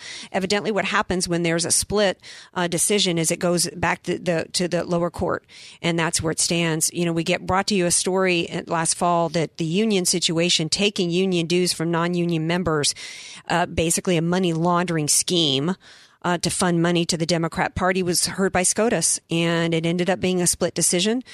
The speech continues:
Basically, unions, you know, have an opportunity now to continue to pick the pockets, take it, literally take it. It's like going to a non-union employee, taking an A T M card out of their wallet, going to their A T M and taking that money to, against their will,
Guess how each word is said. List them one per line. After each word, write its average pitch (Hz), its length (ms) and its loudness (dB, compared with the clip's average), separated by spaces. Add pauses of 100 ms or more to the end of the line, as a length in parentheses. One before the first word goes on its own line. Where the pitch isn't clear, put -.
(320)
Basically, 190 440 0
unions, 196 640 0
you 180 100 2
know, 170 80 2
have 180 220 2
an 185 80 2
opportunity 190 640 2
now 185 200 2
to 196 80 0
continue 180 400 0
to 160 80 -2
pick - 240 -4
the 175 80 -6
pockets, 208 600 0 (180)
take 320 240 2
it, - 140 -6
literally 339 500 4
take 294 300 0
it. - 20 -6
It's - 160 0
like 262 140 2
going 302 280 4
to 330 140 4
a 285 60 4
non-union 269 560 4
employee, 220 400 2
taking 220 260 0
an 202 60 4
A 233 160 4
T 269 200 2
M 247 220 2 (160)
card 240 240 4
out 226 140 4
of 240 80 4
their 254 100 4
wallet, 185 380 4 (400)
going 220 220 4
to 262 60 2
their 240 220 4
A 240 140 2
T 233 200 2
M 196 200 2
and 180 80 0
taking 208 240 0
that 190 120 2
money 185 360 2 (320)
to, 196 340 4
against 202 460 0
their 294 100 4
will, 208 440 2